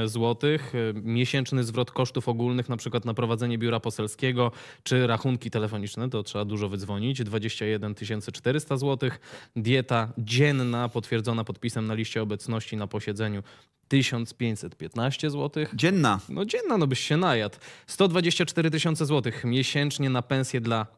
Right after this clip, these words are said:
Speaker 1: asystentów, no także z dziesięciu co najmniej.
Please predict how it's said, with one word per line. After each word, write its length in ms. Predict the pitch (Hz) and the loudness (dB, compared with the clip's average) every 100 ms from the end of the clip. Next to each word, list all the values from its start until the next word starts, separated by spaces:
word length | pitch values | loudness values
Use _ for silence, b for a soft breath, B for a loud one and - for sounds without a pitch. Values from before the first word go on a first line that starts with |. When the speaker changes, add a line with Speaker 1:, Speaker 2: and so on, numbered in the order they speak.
| _ | _
Speaker 1:
asystentów, 880 | 135 123 120 - 104 98 143 185 - B B B B | 0 2 -2 -2 -4 -2 -2 -2 -8 B B B B
no 160 | - - | -12 -8
także 340 | 143 120 113 | -4 -4 -2
z 80 | 113 | -4
dziesięciu 600 | 110 117 113 104 - 123 | 0 0 0 -4 -4 -6
co 160 | 143 110 | -4 -4
najmniej. 520 | 104 104 113 165 170 | -2 -2 -2 -2 -2